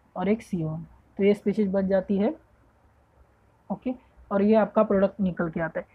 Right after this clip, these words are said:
तो ये general mechanism है decarbonylation का। ओके, तो इसके example देखते हैं किस तरह से, means, अ, जो मैंने अभी चार एग्जांपल देखे थे, ये सेवन था, ये एट है, ये नाइन है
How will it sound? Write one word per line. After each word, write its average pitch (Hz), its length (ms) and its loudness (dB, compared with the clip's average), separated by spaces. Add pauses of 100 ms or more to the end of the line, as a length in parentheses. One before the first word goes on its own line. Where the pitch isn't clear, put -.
(180)
तो 233 60 4
ये 233 120 8
general 220 280 6
mechanism 208 580 4
है 226 340 2
decarbonylation 190 1000 0
का। 151 140 -18 (460)
ओके, 254 200 0
तो - 320 -8
इसके 196 200 0
example 208 460 4
देखते 208 240 2
हैं 220 100 4
किस 214 240 -2
तरह 202 200 4
से, 214 200 2
means, 208 260 2 (1120)
अ, 185 220 4
जो 196 180 4
मैंने 202 200 4
अभी 196 120 2
चार 202 260 4
एग्जांपल 196 500 0
देखे 185 360 -2
थे, 214 120 2
ये 196 140 0
सेवन 185 380 -2
था, 214 260 -2 (720)
ये 185 180 -8
एट 190 320 -4
है, 208 240 -4 (640)
ये 180 120 -4
नाइन 175 320 -4
है 202 320 -4